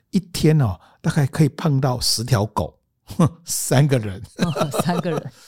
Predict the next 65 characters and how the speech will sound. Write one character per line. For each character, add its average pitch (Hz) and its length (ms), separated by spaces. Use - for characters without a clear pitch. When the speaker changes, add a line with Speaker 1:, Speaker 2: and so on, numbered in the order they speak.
Speaker 1:
<laughs> - 380
没 123 100
有 101 100
电。 180 180
Speaker 2:
人 98 100
比 165 160
狗 - 240
还 127 180
要 143 120
少。 - 240
Speaker 1:
没 98 120
有 95 100
电。 85 240
Speaker 2:
嗯， - 20
嗯。 131 500
Speaker 1:
哦， 90 240
没 117 80
有 95 120
电， 92 280
是 - 160
这 165 140
样 135 120
的 113 80
一 113 60
个 117 100
过 113 160
程。 104 220
Speaker 2:
嗯。 170 380
Speaker 1:
我 156 60
其 240 140
实 214 160
哦， 151 200
回 151 200
想 156 140
起 135 80
来， 120 60
我 110 100
还 101 140
蛮 123 120
怀 110 180
念 123 140
那 117 80
个， 110 160
哇， 123 340
坦 107 120
白 113 120
讲 120 180
哦， 101 200
你 127 100
如 135 140
果 139 120
有 123 120
点 113 180
投 110 160
资 123 100
观 117 160
念， 120 140
如 185 80
果 160 100
有 131 60
投 135 180
资 147 160
的 147 80
话 127 200
呢， 117 120